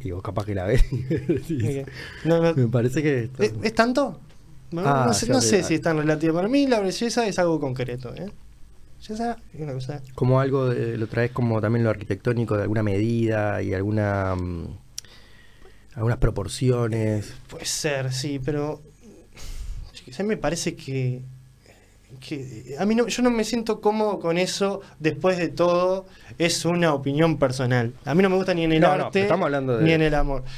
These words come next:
Speaker 2: No, no todo es opinión personal. Hay cosas que son
Speaker 1: Son así.
Speaker 2: son, son así. En el arte, en el arte
Speaker 1: Es
Speaker 2: seguro.
Speaker 1: en el arte seguro, el salvo para todo el mundo.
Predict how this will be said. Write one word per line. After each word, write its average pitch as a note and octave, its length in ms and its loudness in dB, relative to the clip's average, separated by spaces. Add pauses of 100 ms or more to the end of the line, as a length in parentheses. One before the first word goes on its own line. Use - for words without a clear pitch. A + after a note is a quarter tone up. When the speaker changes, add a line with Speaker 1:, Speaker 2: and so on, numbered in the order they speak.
(140)
Speaker 2:
No, F3 160 4
no G3 140 2
todo D3+ 340 2
es B2+ 160 -4
opinión C3 340 0
personal. A#2 520 -2
Hay C3+ 80 -10
cosas D#3 360 0
que - 160 -12
son B2+ 340 -6 (400)
Speaker 1:
Son A2+ 160 -2
así. G#2 280 -4 (480)
Speaker 2:
son, - 200 -14 (260)
son D#3+ 220 -2
así. B2+ 380 -10
En C#3 80 -6
el C#3+ 100 2
arte, F3+ 560 -2
en C#3 80 -4
el C3+ 60 0
arte F3+ 140 0
Speaker 1:
Es G3+ 80 4
Speaker 2:
seguro. E3 580 2 (280)
Speaker 1:
en A#2 100 -6
el G#2 100 -2
arte A#2 220 -4
seguro, G2 200 -4
el F2 120 -6
salvo C3+ 380 0
para G2 120 -6
todo G#2 120 -2
el F#2+ 60 -2
mundo. F2 320 -8